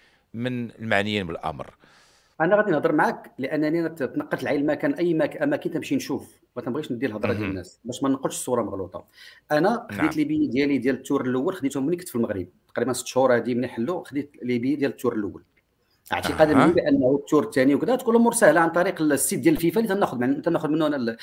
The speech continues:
Speaker 2: ال-، تناخذ منه التذاكر. انا سالت،
Speaker 1: مهم.
Speaker 2: سالت التور الاول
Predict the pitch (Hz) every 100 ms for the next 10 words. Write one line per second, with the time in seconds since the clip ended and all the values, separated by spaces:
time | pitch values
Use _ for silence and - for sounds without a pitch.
0 | - - 117 117 113 113 147 123 135 156
1 | 131 117 110 95 - - - - - 233
2 | 247 240 240 - 196 220 220 - 202 185
3 | 156 175 -